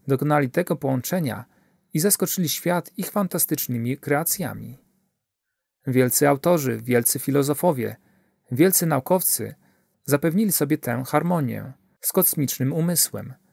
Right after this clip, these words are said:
do takiego stopnia, że chociaż ich pisma zostały utworzone setki lat temu,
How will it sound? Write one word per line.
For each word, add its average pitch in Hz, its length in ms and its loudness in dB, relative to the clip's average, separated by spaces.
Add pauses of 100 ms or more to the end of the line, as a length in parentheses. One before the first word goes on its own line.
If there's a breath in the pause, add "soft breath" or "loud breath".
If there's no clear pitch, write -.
(280)
do 139 100 4
takiego 147 380 2
stopnia, - 640 -4 (720)
że 139 100 2
chociaż 190 360 0
ich - 120 -8
pisma 180 400 0
zostały 135 380 2
utworzone 139 480 0
setki 202 340 -2
lat 131 200 -4
temu, 135 380 -2